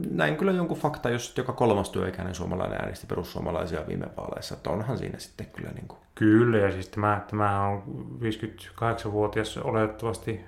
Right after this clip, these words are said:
Speaker 2: ö, suomalaistaustainen mies, niin kyllä vois, vois olettaa, että tuota, on hyvin vahva kandidaatti niin kuin perussuomalaisten ää-, äänestäjäksi kyllä, että, että siinä, siinä mielessä statsit puhuu sen puolesta.
Speaker 1: Mm, mm.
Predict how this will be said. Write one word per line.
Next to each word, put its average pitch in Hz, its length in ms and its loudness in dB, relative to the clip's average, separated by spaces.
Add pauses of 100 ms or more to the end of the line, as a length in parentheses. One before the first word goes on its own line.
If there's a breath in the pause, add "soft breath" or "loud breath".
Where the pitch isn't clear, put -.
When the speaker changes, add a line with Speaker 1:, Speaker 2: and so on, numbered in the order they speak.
(240)
Speaker 2:
ö, 113 240 -2 (320)
suomalaistaustainen 113 840 2
mies, 117 400 2
niin 101 120 -2
kyllä 104 200 2 (320)
vois, 107 280 4
vois 110 360 4
olettaa, 110 560 2
että 104 240 -8
tuota, 113 480 -2
on 110 280 -2 (200)
hyvin 127 240 4
vahva 101 400 2 (720 loud breath)
kandidaatti 101 640 2
niin 98 260 -4
kuin 95 200 -8
perussuomalaisten 104 760 -4
ää-, 107 180 -2
äänestäjäksi 117 640 -4
kyllä, 123 300 -4
että, - 260 -12 (580 loud breath)
että - 120 -6
siinä, 110 280 2
siinä 117 220 0
mielessä 104 340 0
statsit - 460 -2
puhuu 104 240 0
sen 104 180 -2
puolesta. 120 440 -4
Speaker 1:
Mm, 95 420 4 (120)
mm. 95 460 0